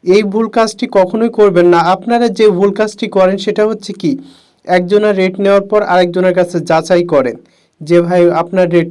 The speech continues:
কত আছে। ভাই আপনি একটা জিনিস বুঝেন যে আপনি যখন আমাকেই, সাপোজ আমাকে, আপনি যখন আমাকে একটা রেট দিবেন যে ভাই আপনি কি এর চাইতে বাড়তি দিবেন, আমি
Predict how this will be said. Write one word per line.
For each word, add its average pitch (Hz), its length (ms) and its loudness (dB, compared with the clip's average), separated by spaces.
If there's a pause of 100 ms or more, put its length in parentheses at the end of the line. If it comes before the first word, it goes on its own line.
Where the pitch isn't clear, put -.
কত 160 140 0 (160)
আছে। - 200 -12 (500)
ভাই 185 240 2 (180)
আপনি - 220 -6 (280)
একটা 214 320 -4 (120)
জিনিস 214 220 -2 (140)
বুঝেন 175 340 2 (600)
যে 156 180 0 (180)
আপনি 175 220 -4 (160)
যখন 226 420 0 (300)
আমাকেই, 226 440 0 (180)
সাপোজ 262 300 -4 (160)
আমাকে, 185 280 0 (200)
আপনি 170 180 -6 (140)
যখন 190 320 -2 (520)
আমাকে 185 360 -2 (100)
একটা 185 160 -4 (100)
রেট 175 180 4 (100)
দিবেন 170 240 0 (100)
যে 170 80 0 (100)
ভাই 170 140 -4 (100)
আপনি 165 220 -6
কি 180 100 -2
এর 175 160 0
চাইতে 175 200 2 (100)
বাড়তি 160 360 -2
দিবেন, 185 240 0 (540)
আমি 180 180 0